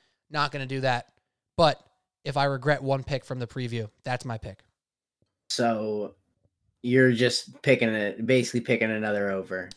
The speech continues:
Speaker 1: Well, you know what?
Speaker 2: <laughs>
Speaker 1: That, that over would, uh, come with
Speaker 2: <laughs>
Speaker 1: some, some unders alongside of it. You know what I mean? So I would, maybe I would, uh, switch my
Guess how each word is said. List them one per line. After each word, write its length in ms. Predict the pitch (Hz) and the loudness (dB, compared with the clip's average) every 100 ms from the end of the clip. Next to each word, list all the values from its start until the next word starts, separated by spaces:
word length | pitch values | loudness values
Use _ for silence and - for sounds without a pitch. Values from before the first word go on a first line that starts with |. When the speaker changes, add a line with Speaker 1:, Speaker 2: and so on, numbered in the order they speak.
| - _ - | -20 _ 4
Speaker 1:
Well, 340 | 226 190 165 | 6 6 4
you 120 | 196 | 4
know 200 | 208 160 | 6 8
what? 160 | 185 208 175 | 8 6 0
Speaker 2:
<laughs> 60 | |
Speaker 1:
That, 340 | 170 190 190 165 | 2 2 2 4
that 200 | 180 180 | 4 6
over 480 | 175 202 170 147 143 139 | 6 6 6 2 2 0
would, 220 | 160 160 151 | 2 4 6
uh, 220 | 143 135 | 4 4
come 300 | - 185 175 | 2 2 4
with 260 | 156 143 156 - - - | 0 0 -4 -6 -10 -12
Speaker 2:
<laughs> 160 | 196 | -8
Speaker 1:
some, 400 | - 175 151 139 - | 0 2 2 -2 -6
some 240 | - 160 - | -4 -4 0
unders 640 | 165 175 156 139 120 - - | 0 2 0 0 -2 -6 -4
alongside 640 | 147 143 135 - 135 131 | 0 0 -2 -2 -2 -2
of 80 | 101 | -6
it. 100 | - | -14
You 140 | 139 127 | -8 -4
know 80 | |
what 80 | 127 | -4
I 40 | 123 | -4
mean? 200 | 127 131 | -6 -4
So 140 | 143 | 0
I 120 | 131 | 0
would, 220 | 135 123 - _ _ _ - | 0 -4 -10 _ _ _ -8
maybe 280 | 147 156 151 | -4 -2 0
I 80 | 147 | 0
would, 220 | 139 131 | -2 -4
uh, 200 | 120 117 | -4 -4
switch 440 | - 151 151 - | -6 -4 -4 -4
my 400 | 151 135 127 117 | -2 0 0 -2